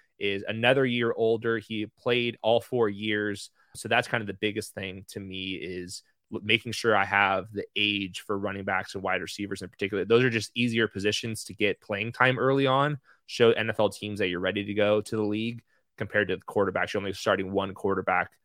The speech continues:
uh, per college team. You're getting three wide receivers on the field. If you're a baller, you should be s-, kind of starting to stand out pretty early on.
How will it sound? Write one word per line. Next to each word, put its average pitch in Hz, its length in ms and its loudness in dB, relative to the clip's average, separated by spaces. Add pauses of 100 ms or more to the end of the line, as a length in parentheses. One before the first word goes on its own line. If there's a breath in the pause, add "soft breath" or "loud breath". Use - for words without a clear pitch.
(320)
uh, 85 180 4
per 104 200 0
college 92 520 4
team. 98 380 -6
You're 101 240 -6
getting 98 260 -2 (160)
three 113 160 2
wide 104 240 8
receivers 101 400 -4
on 90 120 0
the 90 60 -10
field. 92 460 -2 (300)
If 98 180 0
you're 107 100 6
a 92 80 4
baller, 92 320 6
you 95 60 -4
should 95 300 -8
be 95 80 -4
s-, 92 120 -8 (160)
kind 104 140 0
of 87 80 -4
starting 95 300 0
to 92 80 -10
stand 90 320 -2
out 85 180 2
pretty - 220 -6
early 71 240 -4
on. 69 180 -8